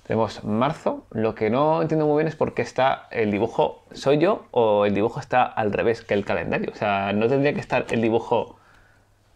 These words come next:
A ver, <laughs> no sé si soy yo el torpe, pero aquí está el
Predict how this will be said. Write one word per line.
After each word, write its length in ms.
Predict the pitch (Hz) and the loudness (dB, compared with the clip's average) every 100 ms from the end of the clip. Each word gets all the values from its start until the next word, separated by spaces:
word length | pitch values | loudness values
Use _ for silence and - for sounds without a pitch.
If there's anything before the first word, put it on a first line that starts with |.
| _ - - | _ -8 0
A 100 | 107 | 2
ver, 200 | 107 - - - | 0 -2 -6 -4
<laughs> 200 | 143 135 | -2 0
no 160 | 113 127 | 0 0
sé 100 | 196 | 2
si 120 | 202 | 2
soy 220 | - 139 | 4 4
yo 80 | 131 | 6
el 100 | 123 | 4
torpe, 380 | 160 185 233 - - - - - _ - | 2 0 -2 -4 -14 -20 -20 -20 _ 0
pero 140 | 113 | 2
aquí 140 | - | 2
está 320 | - 156 - - | 2 2 2 -2
el 720 | - 147 147 147 143 139 139 | 0 4 6 6 4 4 0